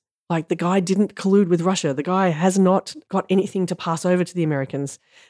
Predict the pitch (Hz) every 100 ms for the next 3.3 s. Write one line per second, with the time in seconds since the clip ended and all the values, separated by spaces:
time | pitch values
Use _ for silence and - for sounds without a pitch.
0 | _ 185 185 - - 185 - 208 180 156
1 | 170 - 180 202 220 208 190 180 175 165
2 | 170 175 156 156 147 247 330 - 151 135
3 | 131 131 143